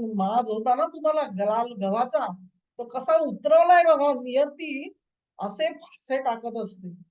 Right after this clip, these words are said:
लक्षात घ्या. आज त्या, तुमचा शेतकरी हवालदिल आहे म्हणून आमचे हात पिरगळताय, तेव्हा आमचा शेतकरी नाही, आमची अख्खी लोकसंख्या हवालदिल होती. आम्हाला जे पदरात पडलं ते आम्ही घेतलं, त्याची तक्रार केली नाही.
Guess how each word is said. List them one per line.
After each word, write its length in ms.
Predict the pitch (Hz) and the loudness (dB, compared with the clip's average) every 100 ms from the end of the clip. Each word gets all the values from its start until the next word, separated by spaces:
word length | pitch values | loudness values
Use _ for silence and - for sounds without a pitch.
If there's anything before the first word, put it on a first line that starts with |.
| - | -16
लक्षात 300 | 190 220 208 | -14 -8 -8
घ्या. 220 | 175 170 - _ _ _ 190 - _ _ _ | -8 -12 -20 _ _ _ -20 -20 _ _ _
आज 240 | - 269 294 - | -2 -2 -2 -2
त्या, 120 | 262 220 | 0 0
तुमचा 560 | 208 - 220 226 349 359 | -2 -6 -4 4 6 6
शेतकरी 520 | 349 302 - 294 285 | 2 -2 4 4 6
हवालदिल 520 | 247 240 254 254 247 | 2 4 2 0 -6
आहे 240 | 208 247 | -4 -4
म्हणून 520 | 277 226 226 320 277 220 _ _ - | -8 -6 -4 -4 -8 -14 _ _ -8
आमचे 260 | 226 226 | -4 -2
हात 240 | 240 220 220 | 0 0 -4
पिरगळताय, 640 | - 208 208 196 196 247 | -4 -2 0 0 0 -4
तेव्हा 280 | 254 254 294 | -2 -2 -2
आमचा 260 | 262 262 320 | -4 2 0
शेतकरी 480 | 320 285 - 339 359 | 0 -8 -6 -6 -2
नाही, 180 | 370 330 | 2 2
आमची 260 | 302 311 | 0 0
अख्खी 420 | 330 - - 359 370 _ _ _ | 0 0 -8 -10 -10 _ _ _
लोकसंख्या 680 | 226 285 440 - 359 359 359 | 0 2 2 4 4 4 4
हवालदिल 540 | 320 277 277 254 247 208 | 6 6 4 0 -6 -6
होती. 280 | 185 - - _ _ _ - | -8 -10 -20 _ _ _ -6
आम्हाला 360 | 175 302 339 | 2 4 4
जे 160 | 339 370 381 | 4 0 0
पदरात 340 | 285 262 320 349 - | 0 4 6 4 2
पडलं 280 | 330 - 359 | 0 4 2
ते 140 | 359 | 4
आम्ही 240 | 349 320 311 | 2 2 -4
घेतलं, 380 | 277 233 285 320 | -6 -4 -2 -2
त्याची 240 | 302 - _ | -4 -10 _
तक्रार 360 | 240 247 302 320 | -10 -2 -2 -2
केली 280 | 320 311 311 | -4 -12 -8
नाही. 220 | 247 | -6